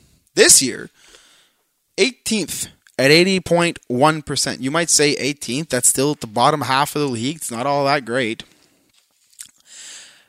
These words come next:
I don't, uh, the penalty kill doesn't bother me, because as of January first, the Canadiens' penalty kill was fifth in the N H L with an efficiency rate of eighty-five point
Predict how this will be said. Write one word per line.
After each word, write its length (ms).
I 80
don't, 260
uh, 80
the 100
penalty 380
kill 220
doesn't 240
bother 260
me, 300
because 280
as 240
of 100
January 500
first, 560
the 120
Canadiens' 420
penalty 320
kill 220
was 140
fifth 340
in 80
the 100
N 80
H 220
L 160
with 160
an 80
efficiency 480
rate 200
of 120
eighty-five 560
point 260